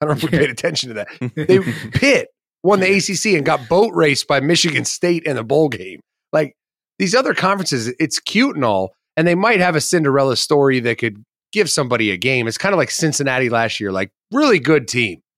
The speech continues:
Speaker 2: Yeah.
Speaker 1: They were never gonna win it all.
Speaker 2: Yeah.
Speaker 1: But, you know, they deserve to be there. Let 'em go on the tour, enjoy the bowl game, like, get the bowl gifts, all that. But there's, the, the national champion is gonna come out of the S E C or Big Ten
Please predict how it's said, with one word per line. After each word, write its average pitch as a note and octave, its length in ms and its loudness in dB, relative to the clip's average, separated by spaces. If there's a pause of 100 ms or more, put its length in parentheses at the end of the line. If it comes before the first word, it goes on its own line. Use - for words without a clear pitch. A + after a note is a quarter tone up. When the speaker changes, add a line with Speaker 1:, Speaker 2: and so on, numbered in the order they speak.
(260)
Speaker 2:
Yeah. A#2 160 -4
Speaker 1:
They F4 80 4
were F4 140 4
never D3 360 0
gonna C3+ 220 2
win B2+ 260 2
it A2 120 0
all. A2+ 600 2 (140)
Speaker 2:
Yeah. A#2 300 -4
Speaker 1:
But, D#3+ 240 2 (580)
you F4+ 80 6
know, G#3+ 100 4
they A#3+ 120 4
deserve F3+ 340 2
to D#3+ 60 0
be C#3+ 200 2
there. D3+ 240 4
Let F3 160 4
'em F3 160 2 (320)
go F#3+ 140 4
on F#3 120 4
the E3+ 60 2
tour, D#3+ 540 4
enjoy D3+ 460 0
the D3+ 80 0
bowl D3 240 4
game, D#3 400 0
like, B2+ 180 0
get E3 160 0
the - 60 0
bowl C#3+ 300 2
gifts, D#3 480 2
all F#3+ 280 4
that. G#2+ 340 0
But B2+ 200 -2 (840)
there's, G#3+ 400 0 (760)
the, D#3+ 280 -2
the C#3+ 100 -2
national F#3+ 500 0
champion F3+ 280 2
is A#2+ 80 -2
gonna C3+ 160 0
come F#3+ 160 0
out F#3 100 2
of D#3 40 2
the D3+ 80 2
S E3 200 2
E D3+ 60 -4
C C#3 220 -2
or C3+ 180 2
Big B2 220 -2
Ten A2+ 280 -2